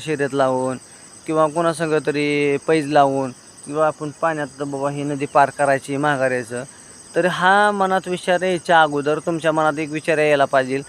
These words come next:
किंवा घरी आपल्या बायका, पोरं, आई, बहीण, भाव, आपला कोणीतरी विचार पाठीमागं करतं या, ह्याचा तुमच्या डोक्यात विचार यायला हवा आहे. मला सांगा, पैज कशाची लावता आणि काय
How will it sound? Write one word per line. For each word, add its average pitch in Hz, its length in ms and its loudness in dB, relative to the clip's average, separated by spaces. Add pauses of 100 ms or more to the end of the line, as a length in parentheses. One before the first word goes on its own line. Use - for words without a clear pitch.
(380)
किंवा 175 280 4
घरी 170 240 0
आपल्या 160 480 6
बायका, 151 400 4
पोरं, 143 440 -2
आई, 135 380 4
बहीण, 139 520 -4
भाव, 127 340 0
आपला 127 240 -4
कोणीतरी 165 380 -2
विचार 185 260 2
पाठीमागं 196 460 2
करतं 190 340 2
या, 165 180 8 (540)
ह्याचा 156 260 -2
तुमच्या 180 260 0
डोक्यात 175 320 0
विचार 165 300 -2
यायला 151 240 4
हवा 139 240 0
आहे. - 80 -8 (540)
मला 170 180 2
सांगा, 175 240 2 (160)
पैज 180 240 2
कशाची 170 400 -4
लावता 170 340 4
आणि 147 260 -2
काय 143 260 2